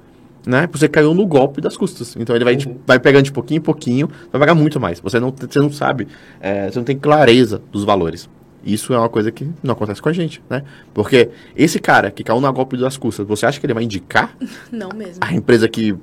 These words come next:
Speaker 1: passou ele pra trás? Não existe isso, né? E hoje, nossos clientes, né? É por isso que a gente tá com o N P S altíssimo,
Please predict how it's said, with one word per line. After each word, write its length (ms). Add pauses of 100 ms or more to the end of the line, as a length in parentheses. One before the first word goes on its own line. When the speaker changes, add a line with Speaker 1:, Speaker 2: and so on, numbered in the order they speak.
(100)
Speaker 1:
passou 220
ele 100
pra 200
trás? 480 (360)
Não 120
existe 420
isso, 180 (460)
né? 240
E 100
hoje, 360
nossos 240
clientes, 400
né? 180
É 60
por 80
isso 80
que 60
a 20
gente 80
tá 100
com 200
o 60 (380)
N 160
P 160
S 460 (280)
altíssimo, 800